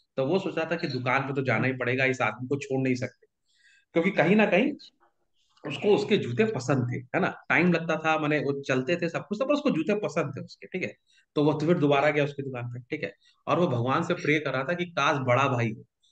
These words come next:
क्योंकि बड़ा भाई कम बोलता है, छोटा भाई थोड़ा blunt है, मुंह पे बोल देता है, ठीक है? "For his elder brother I knew had not character enough to reproach me even dumbly।"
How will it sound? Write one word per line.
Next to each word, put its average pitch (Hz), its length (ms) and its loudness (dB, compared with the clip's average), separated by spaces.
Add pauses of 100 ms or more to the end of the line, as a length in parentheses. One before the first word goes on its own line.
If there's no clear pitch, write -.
(100)
क्योंकि 135 180 -2
बड़ा 143 260 4
भाई 156 140 4
कम 151 260 2
बोलता 101 260 -4
है, 92 160 -10
छोटा 135 280 0
भाई 143 140 2
थोड़ा 143 180 2
blunt 120 340 0
है, 92 200 -4
मुंह 127 120 -4
पे 123 80 -2
बोल 110 160 -6
देता - 200 -18
है, - 40 -20 (680)
ठीक 165 140 -2
है? 120 200 -4 (440)
"For 185 100 8
his 208 140 4
elder 226 320 6
brother 127 300 4
I 120 220 4
knew 156 240 0
had 131 160 0 (120)
not 196 120 -2 (140)
character 147 340 -2
enough 156 360 -2 (160)
to 127 60 6
reproach 139 560 0
me 131 100 -2 (180)
even 143 300 0
dumbly।" 117 280 0